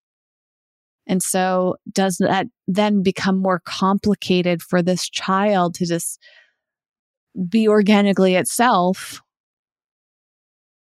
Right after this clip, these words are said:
when it's already being imposed and projected onto that? And do these adults that are attending these parties and witnessing these performances,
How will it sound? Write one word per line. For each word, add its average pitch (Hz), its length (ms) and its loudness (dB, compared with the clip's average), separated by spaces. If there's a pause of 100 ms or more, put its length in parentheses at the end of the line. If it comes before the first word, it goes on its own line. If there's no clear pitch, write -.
(120)
when 190 360 2
it's 180 260 -4
already 208 360 2
being 180 720 -4
imposed 190 580 -2
and 180 140 -6
projected 220 520 0
onto 180 300 0
that? 175 180 0
And 190 120 0
do 190 80 -8
these 190 240 0
adults 208 600 -2 (360)
that 185 100 2
are 185 100 2
attending 226 580 2
these 185 180 2
parties 180 380 0
and 180 200 -4
witnessing 202 520 0
these 175 200 -4
performances, 185 1160 -2